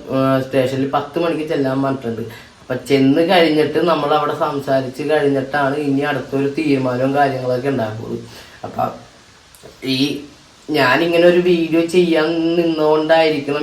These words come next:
ഈ, ഈ പറഞ്ഞ വ്യക്തിനെ കുറിച്ച് ഒരുപാട് കാര്യങ്ങൾ ഇവൻ എന്തൊക്കെ ചെയ്തിട്ടുണ്ടോ ഏതൊക്കെ ചെയ്തിട്ടുണ്ടോ എന്നും പറഞ്ഞ് നമ്മളെ വിളിച്ച്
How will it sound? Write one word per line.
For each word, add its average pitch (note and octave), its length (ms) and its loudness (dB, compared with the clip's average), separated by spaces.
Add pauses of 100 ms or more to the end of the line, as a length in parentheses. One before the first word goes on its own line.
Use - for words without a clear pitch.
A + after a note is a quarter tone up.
ഈ, D3 120 -2
ഈ C#3+ 220 -4
പറഞ്ഞ C#3+ 260 -2
വ്യക്തിനെ C#3 460 2
കുറിച്ച് C3+ 300 -6
ഒരുപാട് C3+ 520 2
കാര്യങ്ങൾ C3+ 500 0
ഇവൻ C3 140 -4
എന്തൊക്കെ B2+ 500 -6
ചെയ്തിട്ടുണ്ടോ B2+ 560 -6
ഏതൊക്കെ B2 560 -4
ചെയ്തിട്ടുണ്ടോ B2 380 -6
എന്നും B2 220 -6
പറഞ്ഞ് B2+ 160 -4
നമ്മളെ B2+ 360 -2 (500)
വിളിച്ച് B2 540 -2